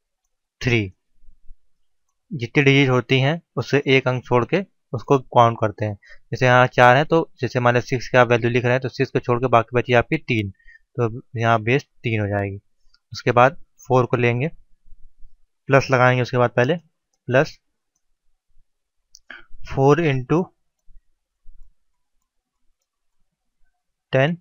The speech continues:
की base, अब फ़ोर के बाद कौन संख्या बची, दो बची, तो base two हो जाएगा। तो इस प्रकार से इसको करते हैं। उसके बाद यहाँ plus लगाएंगे,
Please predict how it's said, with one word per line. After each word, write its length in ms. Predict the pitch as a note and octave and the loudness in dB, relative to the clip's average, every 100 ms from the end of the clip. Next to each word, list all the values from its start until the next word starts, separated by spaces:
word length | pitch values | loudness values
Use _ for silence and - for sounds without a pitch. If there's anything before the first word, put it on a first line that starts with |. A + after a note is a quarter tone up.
| - - - _ - | -12 -20 -20 _ -6
की 80 | C3 | -2
base, 300 | A#2 C#3 D#3+ | 4 2 4
अब 220 | C#3+ C3+ _ | -2 -2 _
फ़ोर 180 | - C3 | 0 0
के 80 | B2+ | 2
बाद 400 | B2+ B2+ C3 D#3 - | 4 4 2 -16 -10
कौन 200 | - C3 | -2 0
संख्या 300 | B2 A#2+ B2+ | 0 -2 2
बची, 260 | B2 D#3+ F3 | 2 0 -4
दो 220 | A#2 B2 | 2 2
बची, 260 | A2 A2+ A2 | 4 -2 -6
तो 80 | A2+ | -2
base 380 | B2 E3+ - - - | 2 0 -2 -18 -10
two 80 | C3+ | -4
हो 160 | A#2 A2 | -2 -2
जाएगा। 320 | A2 G#2+ G#2+ - _ - - _ _ _ _ | -2 -2 -6 -12 _ -20 -20 _ _ _ _
तो 60 | B2+ | -8
इस 100 | - | -4
प्रकार 300 | B2+ A#2+ B2 | -2 2 0
से 100 | A2+ | -2
इसको 160 | - | -10
करते 280 | B2 A#2+ - | -4 -4 0
हैं। 160 | C#3 E3+ _ _ _ - | -2 -2 _ _ _ -20
उसके 180 | - C3 | -6 0
बाद 120 | B2 | 2
यहाँ 140 | B2 | 2
plus 280 | A#2+ B2+ A#2+ | 0 -2 -2
लगाएंगे, 400 | B2+ A#2+ B2 C#3 | 0 0 0 -2